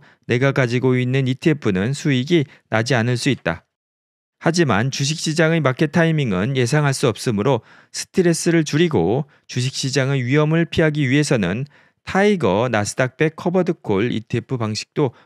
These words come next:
고려해 볼 만하다. 즉 우리가 지금 가정하고 있는 게 주식시장이 장기적으로 보면 우상향한다는 가정이 있기 때문에 이런 결과가 다들 나온 것입니다. 단기적으로는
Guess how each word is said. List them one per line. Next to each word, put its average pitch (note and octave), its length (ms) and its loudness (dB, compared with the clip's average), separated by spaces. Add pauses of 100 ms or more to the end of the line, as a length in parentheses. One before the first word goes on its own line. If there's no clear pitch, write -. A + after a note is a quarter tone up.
고려해 C3 380 0
볼 A#2+ 140 -2
만하다. A#2 440 -4 (880)
즉 F3 220 2
우리가 B2+ 840 0 (420)
지금 G3 340 0
가정하고 G3 640 2
있는 G#2+ 260 0
게 C3+ 320 0 (540)
주식시장이 D#3 1160 0 (260)
장기적으로 A3 800 2
보면 A#2 340 0 (100)
우상향한다는 F#3+ 1200 2 (160)
가정이 F#3+ 420 2
있기 D3 200 -2
때문에 B2 440 2
이런 C3+ 300 0
결과가 C3 400 0
다들 B2+ 320 -2
나온 A2+ 260 2
것입니다. B2+ 720 -2 (1040)
단기적으로는 D#3+ 1040 2